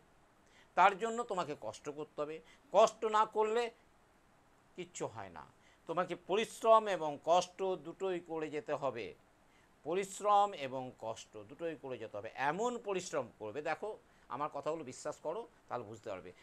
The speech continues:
তুমি যদি কঠোর পরিশ্রম করো না, তো তুমি নিজে বুঝতে পারবে কঠোর পরিশ্রম করছি কিনা। যখন তোমার মা বাবা বলবেন, "বাবা এবার ওঠ, খা",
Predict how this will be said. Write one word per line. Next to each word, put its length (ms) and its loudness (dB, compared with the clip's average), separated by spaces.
তুমি 160 -6
যদি 240 -6
কঠোর 400 2
পরিশ্রম 440 -2
করো 240 0
না, 300 4
তো 160 4
তুমি 260 -6
নিজে 240 0
বুঝতে 280 0
পারবে 240 4
কঠোর 240 -2
পরিশ্রম 280 -6
করছি 280 -6
কিনা। 200 -6
যখন 380 -4
তোমার 280 -2
মা 240 0
বাবা 260 2
বলবেন, 500 -4
"বাবা 220 2
এবার 160 2
ওঠ, 320 -2
খা", 360 2